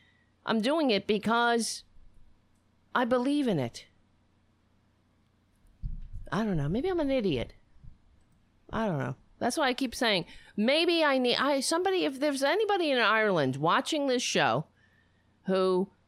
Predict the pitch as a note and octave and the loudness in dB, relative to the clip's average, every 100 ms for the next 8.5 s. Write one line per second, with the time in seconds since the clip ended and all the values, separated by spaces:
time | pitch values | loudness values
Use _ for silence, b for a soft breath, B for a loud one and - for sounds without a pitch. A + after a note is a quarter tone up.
0 | _ - - - D#3 D#3 B2+ C#3 D3+ D#3 | _ -20 -10 -4 -2 -2 -2 -2 -2 -2
1 | D#3 D3+ D#3 D#3+ D3+ D3+ D3+ D#3+ D3 _ | 0 0 -2 -2 -2 -2 -2 -4 -8 _
2 | G3 - E3+ D3 B2+ C3+ C#3+ C3 C3+ C#3+ | -10 -4 -2 0 -2 -2 -4 -4 -2 -6
3 | - A#2+ E3+ E3 C3+ C#3 D#3+ F#3 F#3 E3+ | -6 -2 0 2 2 2 2 2 2 2
4 | D#3 D3+ D3 D3 C#3 G3 A3 D#3+ B2 C3 | 0 0 2 2 2 2 2 2 0 0
5 | C3+ - - - G3 - F3 D#3+ D3+ D3+ | -4 -12 -8 -2 -2 0 0 2 0 0
6 | D3 - D3 F3+ - F#3+ F#3+ F#3+ G3 A3 | -4 -2 -2 -2 0 0 2 2 0 0
7 | D#3 G3+ F#3 F3+ D#3 D#3+ D3 B2+ A#2+ A#2 | 0 0 0 0 0 0 0 -2 -2 -4
8 | A#2 G#2+ G#2+ D2+ - | -6 -6 -10 -12 -14